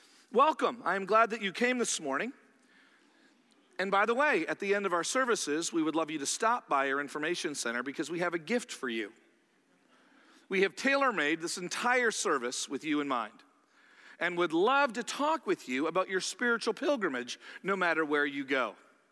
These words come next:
May God bless you, and remember, family first, okay?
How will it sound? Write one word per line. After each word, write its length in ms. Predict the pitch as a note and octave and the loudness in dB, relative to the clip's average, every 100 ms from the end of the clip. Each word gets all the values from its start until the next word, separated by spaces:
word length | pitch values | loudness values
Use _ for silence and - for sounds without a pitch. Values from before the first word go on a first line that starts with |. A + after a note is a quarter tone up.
| _ _ - - | _ _ -20 -4
May 120 | F3+ | -2
God 240 | F3 F#3 | 2 2
bless 320 | F3 A3+ A3 D#3 | 2 2 0 -4
you, 240 | A2+ G#2 C3+ | -6 -8 -6
and 100 | C#3+ | -4
remember, 440 | D#3 F3 B2 G2 | -2 -2 -4 -8
family 340 | - C#3 B2 A#2+ | -8 -6 -4 -4
first, 460 | A#2+ F#2+ - - _ _ _ _ _ - | -4 -6 -12 -20 _ _ _ _ _ -6
okay? 280 | D#3 E3 | -2 -2